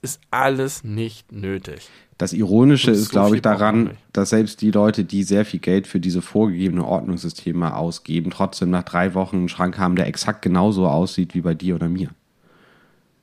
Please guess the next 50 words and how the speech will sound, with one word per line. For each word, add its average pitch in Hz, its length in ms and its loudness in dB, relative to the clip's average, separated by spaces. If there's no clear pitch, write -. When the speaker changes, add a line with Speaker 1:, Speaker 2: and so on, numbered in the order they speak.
Speaker 2:
Also 82 180 -2
ich 82 60 -4
Speaker 1:
<laughs> - 20 -10
Ja, - 120 -10
Speaker 2:
glaube, 92 260 2
Speaker 1:
das 92 180 -2
Speaker 2:
das 196 100 -10
Speaker 1:
glaub 165 160 -6
ich - 200 -18
auch. 151 200 -6
Speaker 2:
ist 196 120 -2
einfach 107 260 2
der 107 120 2
natürliche 110 500 2
Lauf 101 220 4
der 101 120 2
Dinge, 113 280 4
dass 95 180 2
man 98 120 4
da 98 100 4
einfach 95 300 0
irgendwann 95 420 2
so 95 120 0
einen, 95 180 0
so 92 120 -2
einen 92 80 0
Ort 98 300 2
hat, 98 180 0
wo 92 60 -6
man 98 120 0
dann 92 140 0
einfach 95 220 -2
immer 92 180 0
ganz 98 160 0
viel 101 100 6
rumwühlen 95 580 4
muss. 87 300 0
Was 98 120 2
aber 107 120 4
auch 104 100 4
okay 107 280 0
ist, 120 120 0
weil 95 160 2
es 92 100 -6
ist, - 240 -8
geht - 520 0
dennoch 110 260 4
Speaker 1:
Voll 175 140 4
Speaker 2:
schnell. 110 180 6
Speaker 1:
okay. 90 240 -2